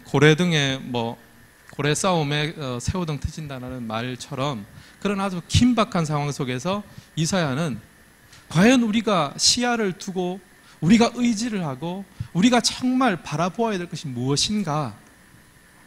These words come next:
라는 것을, 어, 이스라엘 백성들에게 선포하고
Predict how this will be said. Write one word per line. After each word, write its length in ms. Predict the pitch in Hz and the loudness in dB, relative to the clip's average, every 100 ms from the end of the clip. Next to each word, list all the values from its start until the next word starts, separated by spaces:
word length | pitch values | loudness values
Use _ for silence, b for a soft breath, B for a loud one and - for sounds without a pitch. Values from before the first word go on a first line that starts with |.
| - | -12
라는 300 | - 156 196 | -2 0 0
것을, 500 | 185 147 170 170 113 120 - b b _ _ - | -2 -4 -6 -6 -8 -12 -20 b b _ _ -10
어, 240 | 107 104 - - - | -8 -8 -10 -18 -12
이스라엘 300 | 135 160 156 | -6 0 0
백성들에게 500 | 156 151 160 139 127 | 0 -4 -6 -6 -6
선포하고 960 | 113 - 151 151 160 143 139 120 165 202 | -6 -8 -8 -6 -6 -6 -6 -6 -6 -6